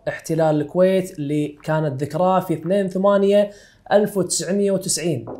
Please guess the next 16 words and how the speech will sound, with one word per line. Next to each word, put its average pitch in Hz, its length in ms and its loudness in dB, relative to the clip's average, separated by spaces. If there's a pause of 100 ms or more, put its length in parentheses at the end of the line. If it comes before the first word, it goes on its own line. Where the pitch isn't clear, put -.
اليوم 160 260 -2
بإذن 165 260 -2
الله 165 240 0
راح 160 180 -2
نستذكر 185 540 -2
العديد 175 540 0
من 185 80 4
القضايا 143 640 -2 (340)
الخاصة 160 680 -2
بشهداء 160 880 4
دولة 196 340 4
الكويت 156 500 -4 (360)
الذين 156 280 0
قدموا 185 560 2
أرواحهم 165 540 2
تضحية 151 640 -2